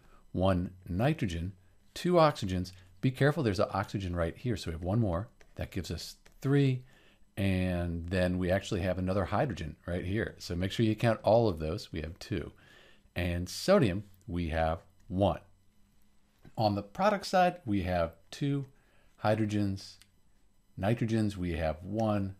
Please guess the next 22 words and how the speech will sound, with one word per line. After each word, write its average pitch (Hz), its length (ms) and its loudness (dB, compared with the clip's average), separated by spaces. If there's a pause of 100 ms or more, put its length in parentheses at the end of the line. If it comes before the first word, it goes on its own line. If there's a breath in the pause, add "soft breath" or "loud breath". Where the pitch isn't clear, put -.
(160)
oxygens, 98 500 -4
we 82 200 -6
have 80 200 -6 (280)
two, 95 420 -2 (560 soft breath)
plus 139 400 -2 (140)
we 87 100 -4
have 82 140 -4
one 85 280 -2
right 80 240 -4
here. 101 380 -6 (180)
That - 140 -10
gives - 240 -12
us - 220 -12 (120)
three. 76 360 -8 (340 loud breath)
And 101 100 -2
the 98 80 0
sodiums, 139 640 2
we 90 180 -4
have 82 260 0 (100)
one 80 220 -4
of 82 100 -8
those. 85 400 -4